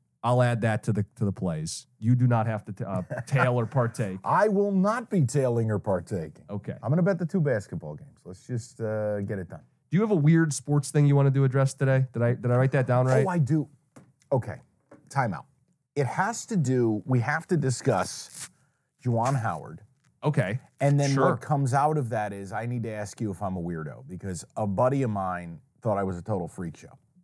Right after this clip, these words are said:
Speaker 2: So, have you been watching Michigan basketball at all?
Speaker 1: Not as much as I would in a typical year, but yeah,
Speaker 2: Okay.
Speaker 1: I was aware of what happened against Rutgers.
Speaker 2: They are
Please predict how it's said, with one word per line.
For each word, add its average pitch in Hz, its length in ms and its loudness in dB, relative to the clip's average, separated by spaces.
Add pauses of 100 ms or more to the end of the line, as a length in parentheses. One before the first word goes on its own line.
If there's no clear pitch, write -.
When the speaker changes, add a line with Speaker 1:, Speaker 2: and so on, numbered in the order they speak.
(960)
Speaker 2:
So, 127 540 0 (960)
have 135 120 4
you 175 80 8
been 175 240 4
watching 110 560 -2 (140)
Michigan 123 300 -2
basketball 123 380 -2
at 120 60 -4
all? 120 160 -10 (1500)
Speaker 1:
Not 120 280 0
as 135 120 0
much 120 520 0
as 101 280 0
I 98 80 0
would 101 220 2
in 98 80 2
a 90 60 0
typical 127 400 0
year, 95 420 -2
but 107 180 -2
yeah, 156 140 4
Speaker 2:
Okay. 143 80 2
Speaker 1:
I - 20 2
was 147 160 4
aware 127 220 2
of 120 80 2
what 117 120 2
happened 113 260 0
against 107 280 -4
Rutgers. 110 680 -2
Speaker 2:
They 117 400 -4
are 95 540 -6